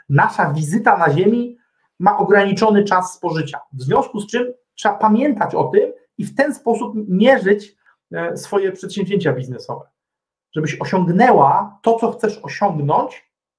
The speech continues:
w zamierzonym czasie i żeby ci jeszcze starczyło na inne rzeczy, na to, żeby chwilę po-, pospędzać w tym ośrodku, o którym sobie mówiliśmy.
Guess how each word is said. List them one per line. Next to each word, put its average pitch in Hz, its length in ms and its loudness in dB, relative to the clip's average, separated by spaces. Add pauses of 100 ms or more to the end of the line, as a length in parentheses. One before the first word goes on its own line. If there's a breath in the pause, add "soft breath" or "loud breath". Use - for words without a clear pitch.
(420)
w 139 100 -8
zamierzonym 185 460 -4
czasie 202 480 -4 (380 soft breath)
i 175 60 -6
żeby 220 180 -2
ci 214 160 -4
jeszcze 220 260 -2
starczyło 190 440 -2
na 165 100 -6
inne 143 220 -4
rzeczy, 131 320 -8
na 165 100 -2
to, 160 120 -6
żeby 135 460 -4 (340)
chwilę - 280 -2
po-, 143 160 -2
pospędzać 139 680 -4
w - 40 -20
tym 139 180 -6
ośrodku, - 480 -8
o - 120 -20
którym 139 200 -14
sobie 143 200 -18
mówiliśmy. - 420 -20